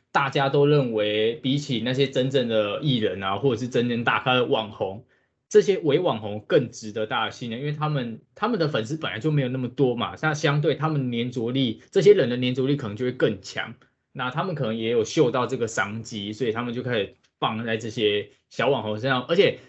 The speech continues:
你没有什么名气，通常人家只要释放一点甜头给你，基本上你不会拒绝，而且你也不太会去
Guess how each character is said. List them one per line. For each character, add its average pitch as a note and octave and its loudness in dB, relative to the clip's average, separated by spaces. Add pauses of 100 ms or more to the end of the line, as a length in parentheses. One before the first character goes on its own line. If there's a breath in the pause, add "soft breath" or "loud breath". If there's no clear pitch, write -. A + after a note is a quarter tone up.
(140 loud breath)
你 B2+ -2
没 C#3 2
有 G#3+ 6
什 E3 -2
么 A#2+ 0
名 B2 -2
气， D3 0
通 F3 -4
常 C#3 -4
人 C3 -2
家 D3 2
只 C3+ -4
要 C3+ 0
释 E3 -4
放 D3 2
一 C#3+ 0
点 G#2 0 (280)
甜 B2+ 0
头 A#2+ 0
给 B2 -2
你， B2 -2
基 F#3+ -4
本 F3 2
上 C#3+ 2
你 G#2+ -4
不 A#2 -4
会 C3+ 6
拒 C3 -6
绝， G2 -8
而 A#2+ -2
且 C3 -2
你 A2 -8
也 A#2 -6
不 A2 -10
太 A#2+ -4
会 A#2+ -6
去 A2 -8